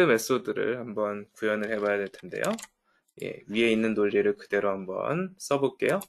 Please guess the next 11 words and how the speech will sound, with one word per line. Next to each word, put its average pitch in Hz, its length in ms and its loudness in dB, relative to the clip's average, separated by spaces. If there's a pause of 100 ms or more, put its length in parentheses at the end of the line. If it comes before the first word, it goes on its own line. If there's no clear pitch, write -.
(240)
첫 208 180 2
번째, 131 340 2 (2250)
테이블 202 340 6
인덱스, 151 400 4
리스트 120 380 2
인덱스. 110 440 -6 (120)
그러니까 160 520 4
현재 147 640 2 (420)
마이너스 170 560 4
일이 180 200 4
아니라면은 117 840 0